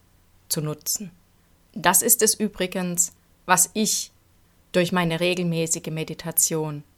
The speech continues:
gelernt habe und gesehen habe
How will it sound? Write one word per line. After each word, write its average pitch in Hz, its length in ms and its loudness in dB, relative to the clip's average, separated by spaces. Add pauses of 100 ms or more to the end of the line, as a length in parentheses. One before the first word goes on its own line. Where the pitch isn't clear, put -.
(120)
gelernt 156 500 2
habe 143 380 -8 (300)
und 170 180 -6
gesehen 170 500 0
habe 139 380 -10